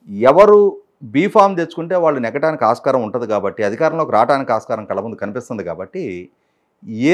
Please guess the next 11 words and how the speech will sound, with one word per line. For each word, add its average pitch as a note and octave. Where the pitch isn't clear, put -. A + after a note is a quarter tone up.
రాజకీయ F#3
పార్టీకి F#3
సంబంధించిన D#3
ఆస్పిరెంట్స్ E3
వాళ్ళు F3+
తమకు D#3+
అవకాశం F3+
దక్కాలని D#3
కోరుకోవడం D3
సహజం. F2+
ఇప్పుడు G#2+